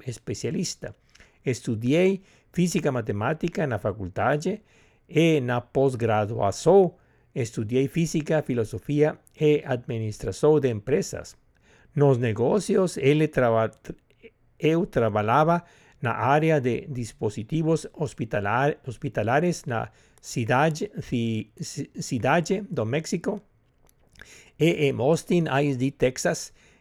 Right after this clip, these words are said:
tinha um emprego modesto, dando aula de ciências para alunos de alto risco. Isso levanta a questão, que nome se encaixaria na descrição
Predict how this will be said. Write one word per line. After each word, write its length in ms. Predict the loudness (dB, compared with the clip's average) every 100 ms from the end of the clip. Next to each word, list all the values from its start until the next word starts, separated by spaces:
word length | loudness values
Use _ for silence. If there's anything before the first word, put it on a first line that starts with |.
| _
tinha 340 | 2 4 4 2
um 160 | 2 2
emprego 500 | 0 0 2 2 2
modesto, 720 | 0 0 0 -2 -2 -4 -4 _ _ _
dando 400 | -2 0 4 2
aula 320 | 4 4 4
de 140 | 2 0
ciências 600 | -2 -2 -2 -2 -4 -2
para 260 | 0 0
alunos 560 | 0 -2 -2 -2 0 2
de 120 | 0
alto 380 | 2 0 0 -2
risco. 640 | 0 -2 -2 -4 -10 -18 -20 _ _ _ _ _ _ _ 0
Isso 280 | 2 6 6
levanta 460 | 6 2 0 -2
a 180 | -2 -6
questão, 680 | -6 -8 -4 2 4 2 -4 _ -20 _ _
que 120 | 4
nome 340 | 6 4 4 2
se 360 | 0 -4 -8 _
encaixaria 1500 | -6 -4 -4 -10 _ -2 0 0 -4 -4 -2 0 2 2 0 -4 _ _
na 220 | -2 0 0
descrição 1000 | 0 -2 -4 -6 -6 -2 6 6 6